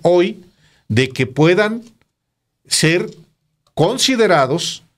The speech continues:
en las, en la integración de candidaturas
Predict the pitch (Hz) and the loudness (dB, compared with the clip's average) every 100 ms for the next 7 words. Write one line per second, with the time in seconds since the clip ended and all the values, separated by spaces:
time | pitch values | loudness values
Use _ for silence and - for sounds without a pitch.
0 | _ _ - 139 131 127 123 120 - - | _ _ -4 -2 0 0 0 0 -4 -8
1 | - 123 127 127 123 127 123 165 180 185 | -2 -2 0 -2 0 0 0 0 0 -2
2 | 185 123 127 127 120 120 120 170 160 160 | -4 -2 0 -2 -2 -2 -2 0 2 2
3 | - | -2